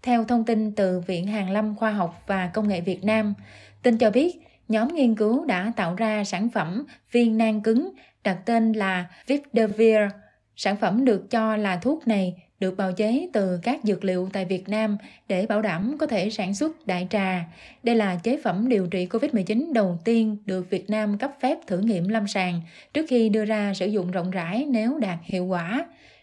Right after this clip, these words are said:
Sau khi thông tin về việc phê duyệt được công bố, tờ báo Đầu tư đã đăng bài trích dẫn ba ý kiến của giới chuyên môn, đề nghị chưa nên gọi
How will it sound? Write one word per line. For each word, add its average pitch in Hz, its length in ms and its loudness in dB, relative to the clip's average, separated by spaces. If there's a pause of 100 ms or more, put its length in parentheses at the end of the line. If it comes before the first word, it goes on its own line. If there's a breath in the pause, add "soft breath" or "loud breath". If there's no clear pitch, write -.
(100)
Sau 247 160 2
khi 240 200 2
thông 233 200 2
tin 226 280 2
về 196 220 0
việc 180 360 -6
phê 226 180 2
duyệt 190 260 0
được 180 140 -2
công 208 200 0
bố, 226 320 0 (260 loud breath)
tờ 196 120 4
báo 196 300 0
Đầu 190 260 0
tư 220 260 2
đã 196 220 -2
đăng 226 240 0
bài 185 260 -2
trích 285 140 -6
dẫn 208 320 0
ba 226 140 2
ý 233 200 -2
kiến 247 420 0
của 185 220 2
giới 226 320 0
chuyên 240 180 4
môn, 226 220 4 (300 loud breath)
đề 202 160 4
nghị 190 380 0
chưa 247 140 4
nên 226 280 4
gọi 180 340 -2